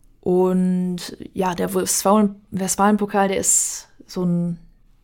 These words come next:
ja, so ein, ich sag mal, so ein Add-on, so ein Bonbon. Aber man darf natürlich auch nicht vergessen, dass der für den D-F-B-Pokal qualifiziert, also der, der Gewinn des, äh, Landespokals,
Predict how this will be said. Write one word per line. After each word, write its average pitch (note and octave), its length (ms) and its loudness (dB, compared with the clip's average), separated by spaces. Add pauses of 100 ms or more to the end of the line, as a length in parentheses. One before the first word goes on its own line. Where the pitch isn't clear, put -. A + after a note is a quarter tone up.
(140)
ja, E3 340 -6
so - 160 -12
ein, F#3+ 140 -6
ich G#3+ 120 -16
sag G3+ 100 -6
mal, F3+ 100 -4
so F3+ 60 -6
ein F#3 140 -6
Add-on, G3+ 500 4
so F3+ 180 2
ein F3+ 360 -2 (580)
Bonbon. F3+ 680 4 (320)
Aber F3+ 680 2
man F#3 160 0
darf F#3 200 2
natürlich F#3 320 -2
auch - 80 2
nicht F#3+ 260 -2
vergessen, F#3+ 400 0
dass F3+ 200 -2
der F#3 180 -2
für F3+ 160 -6
den F3 540 -2
D-F-B-Pokal G3+ 760 0
qualifiziert, G3+ 840 -2
also F3 180 -6
der, F#3+ 460 -10
der G3 100 -4
Gewinn F#3+ 260 0
des, - 340 -6 (680)
äh, F3+ 100 -10
Landespokals, F#3 960 -4